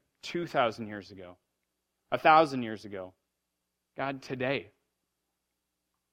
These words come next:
I pray that we could get this understanding of who you are, how you work. Thank you for manual labor, God. Thank you for people in the service industry and people in the professional industry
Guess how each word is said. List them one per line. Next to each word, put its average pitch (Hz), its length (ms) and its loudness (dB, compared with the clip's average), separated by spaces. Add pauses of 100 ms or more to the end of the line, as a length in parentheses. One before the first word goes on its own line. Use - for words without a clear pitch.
I 127 60 0
pray 151 380 2
that 127 180 -4
we 143 240 -2
could 131 260 -10
get 139 200 0
this 131 200 -6
understanding 127 640 -6
of 113 120 -10
who 196 200 -2
you 170 280 0
are, 120 380 4 (800)
how 165 160 2
you 156 340 -2
work. 127 380 2
Thank 180 300 0
you 175 80 -4
for 135 200 -4
manual 131 540 0
labor, 117 320 -2
God. 123 340 -2 (1600)
Thank 170 220 4
you 165 60 -6
for 147 180 -2
people 143 400 -4
in 139 160 -4
the 117 80 -6
service 147 440 -4
industry 135 560 -6
and 113 140 -10
people 131 300 -6
in 123 60 -4
the 113 60 -6
professional 147 600 -4
industry 131 580 -6